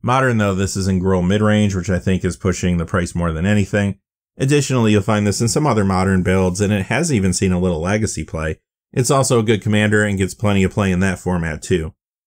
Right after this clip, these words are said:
Time to move on to Pioneer. In your top six Pioneer illegal cards that have lost value this week. Number six is Alhamerit's Archive from Magic Origins. It goes down a dollar thirty-five to sixteen forty-four.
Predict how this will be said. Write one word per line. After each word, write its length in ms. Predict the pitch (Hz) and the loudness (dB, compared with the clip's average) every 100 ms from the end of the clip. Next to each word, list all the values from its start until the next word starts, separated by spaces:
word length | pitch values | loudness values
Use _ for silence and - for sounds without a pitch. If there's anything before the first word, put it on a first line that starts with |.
| _ _ _ _ _ - | _ _ _ _ _ -6
Time 240 | 165 160 | -2 0
to 60 | 147 | 2
move 220 | 139 135 | 2 2
on 200 | 131 123 | 2 2
to 100 | 113 | 0
Pioneer. 580 | 110 120 120 117 120 113 | 0 0 2 2 4 2
In 120 | 104 | 2
your 80 | 113 | 0
top 260 | 156 233 233 | 2 -2 -2
six 320 | 131 113 - | -4 -4 -2
Pioneer 400 | 131 123 113 107 | -2 0 2 2
illegal 300 | 104 98 95 | 2 0 0
cards 320 | 104 104 143 | 0 0 0
that 80 | 139 | 0
have 80 | 113 | 2
lost 260 | 101 90 | 0 0
value 320 | 95 87 85 | -2 -2 -2
this 220 | 82 82 104 | -6 -6 -4
week. 220 | 147 - _ _ _ _ _ _ _ - | -4 -6 _ _ _ _ _ _ _ -2
Number 200 | 139 143 | 0 2
six 280 | - 139 127 | 2 0 2
is 100 | 107 | 2
Alhamerit's 540 | 107 107 98 92 90 | 2 2 2 2 2
Archive 680 | 117 123 - 120 113 110 104 | 2 2 0 0 2 2 0
from 140 | 101 | 0
Magic 320 | 95 90 92 | 2 0 0
Origins. 440 | 117 110 104 104 107 | 2 2 2 0 0
It 80 | 156 | 0
goes 180 | 147 | 0
down 180 | 117 107 | 2 2
a 80 | 95 | 2
dollar 240 | 95 98 | 2 0
thirty-five 400 | - 98 95 98 | 0 0 0 -2
to 40 | 90 | -2
sixteen 440 | - 95 - 98 | -4 -4 0 -2
forty-four. 560 | 90 95 90 113 101 | 0 0 0 0 0